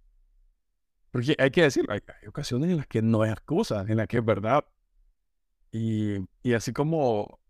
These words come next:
como decíamos en algún momento, andar con, con mujeres locas es complicado.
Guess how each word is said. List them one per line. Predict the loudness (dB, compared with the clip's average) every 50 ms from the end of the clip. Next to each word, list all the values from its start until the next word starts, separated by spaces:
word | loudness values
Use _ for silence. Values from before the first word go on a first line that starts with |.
| _ _ _ _ _ _ _ _ -10 -4
como | -2 0 2 4 4 4
decíamos | 4 2 2 0 2 2 2 2 2
en | 0
algún | 0 0 0 2 2
momento, | 2 2 2 2 0 0 -2 -2 -4 -6 -6 -4 -2
andar | 0 2 2 2 2 0
con, | -2 -2 0 0 0 0 -2 -2 -4 -6 -8 -10 -14 _ _ _ _ _ _ _ _ _
con | _ -4 -2
mujeres | -2 0 2 2 2 4 4
locas | 6 6 6 4 2 0 0
es | -2 -4
complicado. | -2 -4 -2 0 0 0 0 2 2 2 2 2 -2 -6